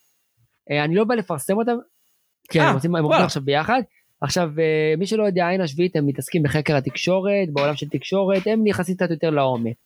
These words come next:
Speaker 1: והם פר-, בדיוק,
Speaker 2: ביקורת
Speaker 1: אפילו קצת,
Speaker 2: תרבות.
Speaker 1: אפילו קצת יותר מזה, והם נכנסו ל-, הם עשו בדיקה של הרייטינג, של העולם של הרייטינג בטלוויזיה המסורתית. ה-, הבדיקה שלהם הייתה קצת שונה ממה שעושים, הרי ה-, ועדת מדרוג בודקת את זה פר בתי אב, כלומר,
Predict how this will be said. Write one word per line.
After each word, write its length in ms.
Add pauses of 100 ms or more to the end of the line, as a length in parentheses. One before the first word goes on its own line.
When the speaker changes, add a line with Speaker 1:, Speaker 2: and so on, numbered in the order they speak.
(600)
Speaker 1:
והם 1000
פר-, 100 (640)
בדיוק, 240
Speaker 2:
ביקורת 240
Speaker 1:
אפילו 140
קצת, 80
Speaker 2:
תרבות. 100
Speaker 1:
אפילו 180
קצת 160
יותר 240
מזה, 260
והם 180
נכנסו 320
ל-, 180 (420)
הם 100
עשו 220
בדיקה 360
של 140
הרייטינג, 460
של 120
העולם 200
של 120
הרייטינג 440
בטלוויזיה 1000
המסורתית. 580
ה-, 100 (140)
הבדיקה 500
שלהם 180
הייתה 160
קצת 220
שונה 240
ממה 120
שעושים, 360
הרי 140
ה-, 140 (300)
ועדת 240
מדרוג 320
בודקת 360
את 60
זה 80 (240)
פר 140
בתי 300
אב, 300
כלומר, 260